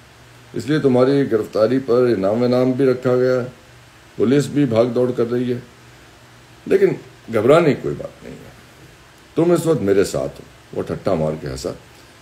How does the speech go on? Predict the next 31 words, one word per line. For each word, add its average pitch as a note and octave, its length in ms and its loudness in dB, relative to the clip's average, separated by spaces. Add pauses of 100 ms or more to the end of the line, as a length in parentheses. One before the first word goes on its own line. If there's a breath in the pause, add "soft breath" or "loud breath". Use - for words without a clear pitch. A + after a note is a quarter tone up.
(120)
"यार, A2 120 4
तुम A#2 240 -2
बिल्कुल F2 240 -2
परेशान - 400 -10
ना - 80 -20
हो। - 80 -20 (880)
तुम्हें D3 220 4
ये C#3+ 120 8
मालूम A2 320 4
होना A2 240 2
चाहिए F#2+ 480 0
कि A#2+ 140 -2
डिप्टी F#2 380 -4
कमिश्नर G2 500 0
अपने G2 320 -4
ज़िले D#2+ 240 -2
का A#2 160 -4
बादशाह D#2+ 480 -6
होता - 220 -12
है।" - 80 -20 (1200)
"ये G#2 100 -2
तो - 80 -4
मुझे D2+ 180 -4
पता C#2+ 260 -8
चल D2 200 -8
गया G2+ 200 -2
जी, G2+ 120 -8 (400)
क्या F2+ 140 2
बड़े D#2+ 280 -4
अफसर - 300 -6
हो।" - 80 -10